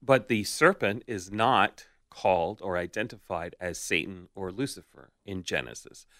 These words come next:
But again, it's come to mean that. And, you know, and it's a serpent that was chosen because humans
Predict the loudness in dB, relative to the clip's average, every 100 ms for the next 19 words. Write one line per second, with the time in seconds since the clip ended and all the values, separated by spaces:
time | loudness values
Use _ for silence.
0 | _ _ 4 6 6 2 4 4 4 -2
1 | -12 -16 -8 -8 -8 -10 -12 -12 -14 -20
2 | -20 _ _ _ _ 0 0 -2 -10 -18
3 | _ _ _ _ _ _ _ _ _ -20
4 | _ 0 2 2 0 -6 -12 -8 -8 -8
5 | -4 -4 -2 -6 -10 -6 0 0 0 -4
6 | -4 -6 -14 -4 2 2 2 -4 -10 -6
7 | -6 -6 -12 _ _ _ _ _ _ _
8 | _ -2 0 0 -2 -12 -20